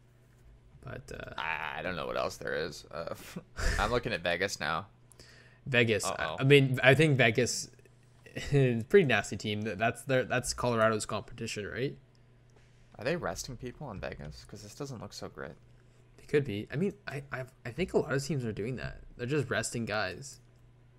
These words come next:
Speaker 2: Their top line is usually what? Stone, Pacioretty, and who?
Speaker 1: Um,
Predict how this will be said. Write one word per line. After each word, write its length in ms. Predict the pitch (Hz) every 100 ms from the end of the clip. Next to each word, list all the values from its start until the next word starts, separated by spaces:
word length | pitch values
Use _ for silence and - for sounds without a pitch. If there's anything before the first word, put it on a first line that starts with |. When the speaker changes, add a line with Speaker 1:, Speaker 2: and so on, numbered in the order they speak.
| - - - - - - - - - - -
Speaker 2:
Their 120 | 180
top 320 | - 180 180
line 180 | 196 185
is 160 | 165 131
usually 300 | 135 147 123
what? 260 | 107 90
Stone, 560 | - - 127 127 143 139
Pacioretty, 880 | - 127 123 123 107 104 120 131 131 -
and 840 | 107 110 110 110 110 110 110 - - - - - - - - -
who? 420 | 95 85 80 55 - - - - - - - - - - -
Speaker 1:
Um, 840 | 113 107 101 98 98 101 101 101